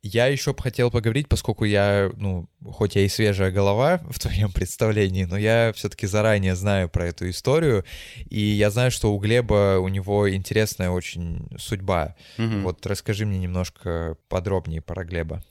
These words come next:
Speaker 2: Он окончил исторический факультет М Г У, э, затем устроился учителем истории в школу, но получал, э, лишь несколько тысяч рублей в месяц. Э, этого, ну, естественно, было мало,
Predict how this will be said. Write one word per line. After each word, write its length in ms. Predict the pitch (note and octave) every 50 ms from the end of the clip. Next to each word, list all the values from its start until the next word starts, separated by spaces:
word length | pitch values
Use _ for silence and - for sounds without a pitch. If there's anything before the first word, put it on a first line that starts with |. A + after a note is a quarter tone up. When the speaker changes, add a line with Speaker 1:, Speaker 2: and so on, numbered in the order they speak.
| _ _ _ _ -
Speaker 2:
Он 260 | B2+ C#3+ E3+ F3 E3
окончил 680 | - A#2+ - - D#3+ D#3+ D3+ - C#3+ C3 B2+ B2 A#2+ B2
исторический 500 | B2+ B2 - B2+ C3 B2+ B2+ - - A2+
факультет 460 | - A2+ - A2+ G#2+ - A#2 A#2 -
М 100 | G2+ G#2
Г 120 | G2 A2
У, 280 | G#2+ G2+ G#2+ A#2+ E3 G3 - - - - - _ _ -
э, 380 | G#2+ G2+ F#2+ F#2+ F#2+ F2+ F2 F2+
затем 520 | - G#2 G2+ - C#3 B2+ B2 A#2 G#2+ G2 - - - _ -
устроился 520 | A2 G#2+ - - C3 B2 A#2 A2 - - G#2+
учителем 580 | G2 - - - G#2 G2+ G2 F#2 F2+ E2+ - -
истории 560 | G#2+ G2+ - - - F2+ G2 B2 D#3 F#3 F3+ F3 - - _ - - -
в 60 | -
школу, 560 | - - - - G#2 G2+ A2 C3 D#3+ F3+ - - - - - - - _ -
но 200 | - D3+ F3 E3+
получал, 880 | C#3 B2 B2+ - C3+ C3+ D3 D3 C#3 B2+ G#2+ G#2 G#2 G#2 G#2 G2+ G2+
э, 20 |
лишь 400 | G2+ G#2+ G#2 G2 - - - -
несколько 340 | A2+ A2 - - - - G2+
тысяч 460 | - A#2+ A2 - - - - - -
рублей 320 | A2+ A2 F#2+ G2 A2+ A2 G2
в 80 | F#2+
месяц. 520 | A2 C3 F3 F#3 - F3+ E3 - - - -
Э, 300 | A2 G#2+ G#2 G2+ G#2 - -
этого, 580 | A#2 G#2+ - G#2+ F#2+ G2 G2 F#2+ F#2+ F2+ F2 _ _ _ _ _ _ _ _ _ _ -
ну, 160 | A#2 G#2+ F#2 -
естественно, 480 | G#2 G#2+ - A#2 G#2+ - - F#2+ F2+
было 200 | G2 A2+ G2+ F#2
мало, 360 | E2 G#2 D3 F3+ G3 F3 E3